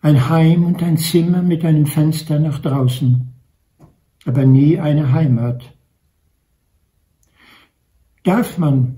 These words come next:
eine Frau wie Lydia verlassen auf der Suche nach sich selber? Das Geheimnis des Narziss wird bleiben, dass keine Frau ihm genügt, weil er im Hintergrund etwas ganz anderes,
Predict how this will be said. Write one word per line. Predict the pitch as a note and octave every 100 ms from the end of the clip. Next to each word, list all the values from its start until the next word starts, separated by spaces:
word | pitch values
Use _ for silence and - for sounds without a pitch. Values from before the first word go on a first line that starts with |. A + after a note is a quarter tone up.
| -
eine | C#3+ C3+
Frau | B2+ D3+ D3+ F3 C#3
wie | C#3+
Lydia | B2 D3 - E3 D#3+ D3+ C3+ - -
verlassen | - C#3 B2 - - F3
auf | F3 D3
der | - C3+
Suche | A#2+ B2+ D#3+ D#3+
nach | D3 C#3
sich | - C3
selber? | C#3 C#3 F#3 G3 - - _ _ _ _ _ _ _ _ _ _ _ _ -
Das | C3 D3+
Geheimnis | E3 F3+ G3+ G3
des | G#3 E3+
Narziss | F#3+ - - F#3+ F#3
wird | F#3+ E3
bleiben, | E3 E3 F3+ F#3 F3
dass | D#3+ -
keine | D#3+ F3+ G3
Frau | C3 C3+ B2
ihm | A#2+ A#2
genügt, | A2+ A#2+ A#2 B2 B2 - - _ _ _ _
weil | E3 D3+
er | D#3+
im | D3 C#3+
Hintergrund | C3+ F#3 E3+ E3 D#3 D3 D3 C3+ - - -
etwas | B2+ D3 -
ganz | D3 C#3+
anderes, | F3+ D3 C#3+ B2+ A#2+ A#2+ -